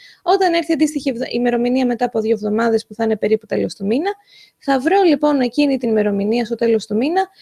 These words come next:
τα πέντε καινούρια φύλλα μου, συν τα πέντε που έχουν μετακινηθεί λόγω του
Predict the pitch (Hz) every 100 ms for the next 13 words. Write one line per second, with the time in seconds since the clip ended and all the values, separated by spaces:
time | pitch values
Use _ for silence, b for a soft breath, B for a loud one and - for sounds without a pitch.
0 | b - 220 254 285 330 339 311 262 -
1 | 240 220 220 254 381 b b - - 392
2 | 403 370 320 - _ _ _ _ - 254
3 | 247 359 440 359 330 320 359 370 359 320
4 | 294 254 247 359 330 330 294